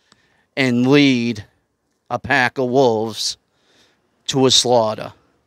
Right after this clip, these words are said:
like us. Southie dudes, wherever we go, we take over. We got the G card, and we're automatically voted boss. Just happens that way.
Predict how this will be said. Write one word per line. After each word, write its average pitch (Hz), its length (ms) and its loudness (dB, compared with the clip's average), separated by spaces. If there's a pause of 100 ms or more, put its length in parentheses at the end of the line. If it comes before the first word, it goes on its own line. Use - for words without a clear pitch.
(100)
like 113 300 -6
us. - 500 -12 (2750)
Southie 143 520 2
dudes, 147 520 0 (140)
wherever 123 360 -2
we 135 180 -2
go, 139 480 2 (500)
we 117 160 -8
take 127 320 -4
over. 127 440 2 (640)
We 127 140 -2
got 120 180 0
the 127 100 -2
G 120 320 -2
card, 131 580 0 (120)
and 123 180 -6
we're 120 180 0
automatically 123 920 -2
voted 113 500 -4
boss. 107 580 -6 (840)
Just 127 260 0
happens 107 480 -4
that - 240 -12
way. - 200 -20